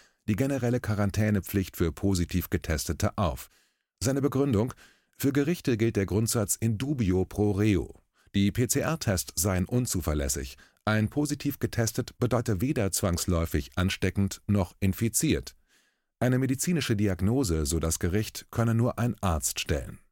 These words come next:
Kann es sein, dass wir lediglich Zeugen eines gigantischen und historisch beispiellosen medizinisch-politischen Machtmissbrauchs sind? Dass hier ein Virus als Sündenbock für etwas anderes missbraucht wird?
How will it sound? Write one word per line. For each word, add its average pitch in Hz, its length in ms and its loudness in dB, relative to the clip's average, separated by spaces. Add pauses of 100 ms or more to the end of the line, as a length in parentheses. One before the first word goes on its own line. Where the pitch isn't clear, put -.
(840)
Kann 151 160 2
es 185 120 2
sein, 104 200 2
dass 117 180 0
wir 98 120 2
lediglich 107 460 0
Zeugen 92 360 2
eines 85 240 0
gigantischen 98 640 0
und 87 160 -2
historisch 135 560 -2
beispiellosen 87 760 2
medizinisch-politischen 113 1400 0
Machtmissbrauchs 78 1120 -2
sind? 82 340 0 (880)
Dass 92 160 -2
hier 139 240 -2
ein 107 200 0
Virus 117 420 0
als 113 200 -4
Sündenbock 107 720 0
für 104 140 0
etwas - 340 -4
anderes 85 460 0
missbraucht - 520 -2
wird? 95 280 -4